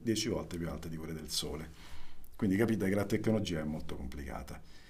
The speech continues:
Si stanno facendo molti studi. In Francia tutto il mondo civilizzato si è impegnato a costruire <clears throat> iter, che è un progetto, un grandissimo reattore,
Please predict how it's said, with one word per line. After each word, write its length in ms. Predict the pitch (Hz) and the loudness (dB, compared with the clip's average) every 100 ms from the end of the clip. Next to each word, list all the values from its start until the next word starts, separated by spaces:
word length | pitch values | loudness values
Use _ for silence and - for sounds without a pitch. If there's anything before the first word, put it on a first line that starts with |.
| - | -20
Si 140 | - - | -8 0
stanno 240 | - 85 | 2 2
facendo 260 | 85 92 92 | 0 4 6
molti 260 | 107 - | 6 6
studi. 600 | 170 - 214 180 151 - - | 4 6 6 6 4 0 4
In 140 | 113 | 4
Francia 680 | - 104 85 95 - 147 - - - - - | 6 4 4 4 6 6 4 -6 -14 -8 2
tutto 220 | 135 110 | 6 8
il 80 | 98 | 8
mondo 600 | 98 98 92 92 90 87 | 8 8 8 6 6 4
civilizzato 720 | 101 95 95 95 107 98 87 | 4 4 4 4 6 6 4
si 140 | 85 | 2
è 40 | 90 | 2
impegnato 520 | 85 85 95 98 95 | 2 4 6 6 4
a 60 | 85 | 2
costruire 640 | 90 - 95 95 92 85 - - - - - - | -2 0 2 4 4 0 -6 -14 -16 -14 -12 4
<clears throat> 540 | 135 131 104 101 - | 8 10 8 4 -2
iter, 500 | 127 104 101 135 165 | 4 4 8 8 8
che 100 | 160 | 2
è 40 | 95 | 2
un 140 | 85 | 2
progetto, 520 | 98 95 92 110 92 | 2 2 4 4 4
un 60 | 87 | 2
grandissimo 560 | 90 92 117 - 92 | 4 6 8 6 4
reattore, 600 | 87 98 - 117 90 - | 4 0 4 4 4 2